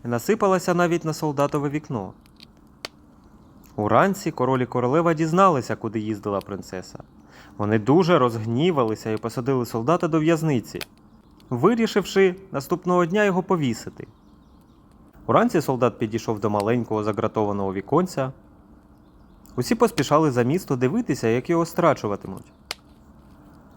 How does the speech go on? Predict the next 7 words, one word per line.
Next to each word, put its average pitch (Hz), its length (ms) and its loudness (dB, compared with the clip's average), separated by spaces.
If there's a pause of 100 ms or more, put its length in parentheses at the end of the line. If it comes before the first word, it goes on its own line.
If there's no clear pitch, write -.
(380)
«Агов!» 139 560 6 (1080)
гукнув 147 380 2
солдат 127 320 2
хлопчині 123 500 -2
шевцю. 131 380 -6 (840)
«Збігай 127 640 6
но 101 240 -6